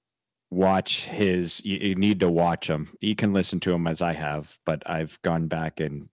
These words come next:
watched the actual videos, because see, connecting those, those pictures on the Picture This podcast. The funny thing, what Ant didn't mention is before we talked, uh, before we went on air, was actually last week when we were touching base to get ready for this podcast,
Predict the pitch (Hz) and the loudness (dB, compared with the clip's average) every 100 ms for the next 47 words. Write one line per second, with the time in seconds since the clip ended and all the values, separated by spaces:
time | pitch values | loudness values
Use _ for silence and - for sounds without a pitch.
0 | - 80 82 82 82 - - 80 80 80 | -20 -6 -2 -2 -4 -8 -6 -6 -6 -6
1 | 76 80 76 76 - 76 85 73 - 95 | -6 -4 -4 -6 -8 -10 -6 -6 -4 -4
2 | 87 _ - - 87 - - 80 78 76 | -4 _ -12 -4 -2 -2 -4 -2 -2 -4
3 | - - 80 78 - - - - 78 78 | -6 -6 -4 -4 -4 -4 -4 -4 -4 -4
4 | - - 82 78 78 78 - - 82 - | -8 -6 -4 -2 -4 -6 -8 -6 -6 -4
5 | 82 80 - 85 78 - 76 73 - - | -2 -4 -4 -4 -4 -4 -6 -6 -10 -18
6 | - - 110 - 123 117 107 98 90 - | -18 -2 2 4 4 4 4 4 2 -2
7 | - - 101 87 - 151 113 95 87 - | -18 -2 0 2 4 4 4 4 2 2
8 | 87 85 82 - - 87 127 104 87 - | 2 2 0 -2 -2 0 4 4 2 0
9 | 92 87 - _ - - - 82 78 76 | 0 0 -4 _ -20 -14 -6 -4 -4 -6
10 | - 175 - 92 85 82 80 85 82 82 | -6 -2 4 4 4 2 0 0 0 -2
11 | 85 80 82 78 78 - 85 80 80 76 | -4 -6 -4 -2 -4 -2 -2 -2 -4 -4
12 | 73 - 87 - 73 80 80 - - 76 | -4 -4 -6 -6 -4 -2 -2 -4 -6 -8
13 | - - 85 87 80 - 82 85 - 90 | -8 -6 -4 -2 -2 -2 -2 -4 -2 -2
14 | 104 - 76 73 | -2 -2 -4 -4